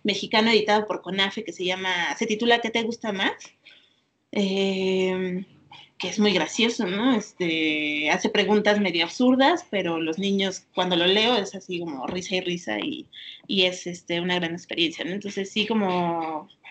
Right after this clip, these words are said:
dejar que los niños disfruten la lectura, ¿no? No todo tiene que ser un examen ni, ni volverse tan escolar de repente,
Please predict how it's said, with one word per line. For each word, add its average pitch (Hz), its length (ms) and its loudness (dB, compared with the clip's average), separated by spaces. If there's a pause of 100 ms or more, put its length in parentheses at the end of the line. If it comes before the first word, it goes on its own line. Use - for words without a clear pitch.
(520)
dejar 269 480 4 (400)
que 302 120 2
los 214 160 -2
niños 240 420 -2
disfruten 247 520 -2
la 185 100 0
lectura, 233 500 -2
¿no? 226 160 -2
No 247 340 0
todo 226 200 -4
tiene 220 120 -6
que 214 80 -4
ser 214 120 2
un 214 80 4
examen 185 520 0
ni, 139 140 -6 (480)
ni 202 140 4
volverse 202 400 4
tan 208 180 0
escolar 180 540 2
de 190 80 -2
repente, 202 680 -4